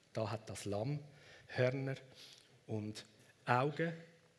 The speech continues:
Auch wieder sieben, komplette Sicht. Hörner, die Symbolik von Herrschaft, von Königsherrschaft,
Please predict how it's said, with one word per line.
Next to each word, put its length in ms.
Auch 160
wieder 200
sieben, 320
komplette 600
Sicht. 460
Hörner, 400
die 80
Symbolik 580
von 380
Herrschaft, 600
von 80
Königsherrschaft, 880